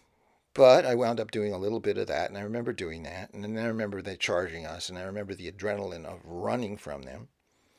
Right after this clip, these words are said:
And then we restaged at M I T. And that's when I, I said I had to go to the bathroom, and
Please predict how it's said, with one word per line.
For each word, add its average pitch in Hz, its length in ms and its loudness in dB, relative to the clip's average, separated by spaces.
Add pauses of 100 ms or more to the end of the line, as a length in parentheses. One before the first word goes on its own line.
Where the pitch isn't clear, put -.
(680)
And 113 640 0 (680)
then 135 240 2
we 151 80 0
restaged 120 840 2
at 104 100 0
M 101 160 -2
I 104 120 -2
T. 104 380 -6 (1000)
And 110 160 -4
that's 135 280 8
when 123 420 -4 (100)
I, 113 280 -2 (800)
I 127 140 2
said 127 240 2
I 117 80 2
had 120 80 0
to 107 60 -2
go 101 120 -4
to 95 60 -6
the 95 80 -10
bathroom, 160 480 6
and 113 260 -6